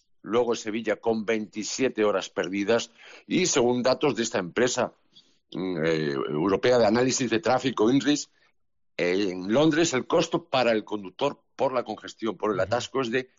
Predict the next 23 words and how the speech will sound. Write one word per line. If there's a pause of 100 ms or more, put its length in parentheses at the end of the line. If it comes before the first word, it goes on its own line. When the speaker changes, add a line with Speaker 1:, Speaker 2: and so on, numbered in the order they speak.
Speaker 1:
mil
cien
euros
Speaker 2:
Wow.
Speaker 1:
anuales. (320)
Speaker 2:
Wow.
Speaker 1:
Y
eso
que
cuentan,
curiosamente, (260)
el,
la
ciudad
de
Londres
con
peaje. (400)
Por
su
parte,
Estados
Unidos,